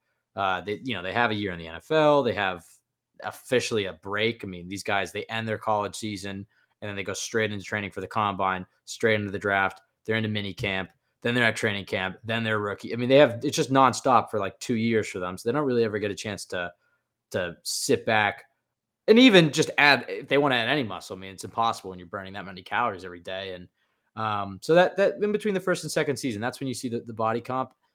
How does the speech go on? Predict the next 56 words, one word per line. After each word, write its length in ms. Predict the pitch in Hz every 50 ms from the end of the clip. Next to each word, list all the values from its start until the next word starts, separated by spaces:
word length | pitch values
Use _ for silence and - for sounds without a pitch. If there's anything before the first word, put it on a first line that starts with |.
| _ _ _ _ _ _ _ _
I 60 | - 135
really 480 | 131 120 120 127 143 151 151 147 135
hope 260 | 117 117 123 113 -
they 140 | - 117 107
don't 260 | 101 110 107 104 104 _ _
try 240 | - - 120 110 104
to 160 | 98 90 87 _ _ _ _ _ _ _ _ _ _ _ _ _ _
have 280 | - 107 - 110 101 95
Sauce 440 | - - 120 104 95 95 92 - - - - - 104 -
pack 300 | - 107 104 95 - 98
on 140 | 98 98
a 60 | 90 90
lot 140 | 90 92
of 60 | 87 87
muscle 340 | 92 90 87 - - 90
or 80 | 80 85
something 260 | - - 92 90 98
like 120 | 85 - -
that. 180 | - - -
'Cause 120 | - 123 131
I 80 | 135
heard, 240 | 123 165 190 196 180
I 120 | 160 156
heard 300 | 139 131 175 190 190 170
them 320 | 151 165 156 143 131 123 - _ _ -
mention 400 | 151 143 147 156 147 - 156 139
that 220 | 139 139 135 131
in, 120 | 120 117 120
in 200 | - 117 120 117
mini 220 | 113 117 127 135 123
camp 340 | - 139 135 135 135 135
and 140 | 123 107 98
training 260 | - - 123 120 127
camp. 320 | 117 - 139 139 139 135 -
And, 120 | 110 107 - - - - - -
all 80 | - 185
right, 120 | 180 160
maybe 260 | 156 156 165 165 160
he 80 | 165 151
can 140 | 160 151 135
add, 240 | 131 131 131 120 120 127
they, 200 | 131 139 - - - 120 78
they 160 | 120 151 151
said 220 | 135 - 180 156 -
something 320 | - 165 151 - - 147
along 260 | 131 127 127 123 120
the 60 | 117
lines 320 | 113 113 113 113 113 110 104
that 80 | 104
I'm 100 | 104 101
paraphrasing 600 | - - 113 107 101 95 - 107 104 101 95 98 92
here. 240 | 98 101 98 98 95
It 80 | 78
was 100 | 110 120
just 240 | 113 - 156 143 -
like, 240 | 143 127 117 117